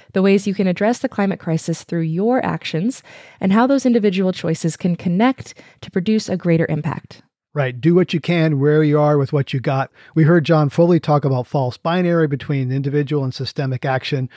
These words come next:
Speaker 2: We all need to start somewhere and then take one step further. Keep going.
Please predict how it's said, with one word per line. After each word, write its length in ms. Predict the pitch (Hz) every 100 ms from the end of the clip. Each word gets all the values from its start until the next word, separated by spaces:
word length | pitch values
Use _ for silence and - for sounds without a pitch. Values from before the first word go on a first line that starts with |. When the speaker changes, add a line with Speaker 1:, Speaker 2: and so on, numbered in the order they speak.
| - -
Speaker 2:
We 140 | 165
all 140 | 190 202
need 140 | 190
to 60 | 151
start 320 | - 156 139
somewhere 480 | 208 208 156 151 147 - - - _
and 120 | 175
then 120 | 202
take 260 | - 202 -
one 200 | 180 180
step 260 | - 180 -
further. 340 | 175 147 117
Keep 320 | - 185 175
going. 400 | - 156 120 -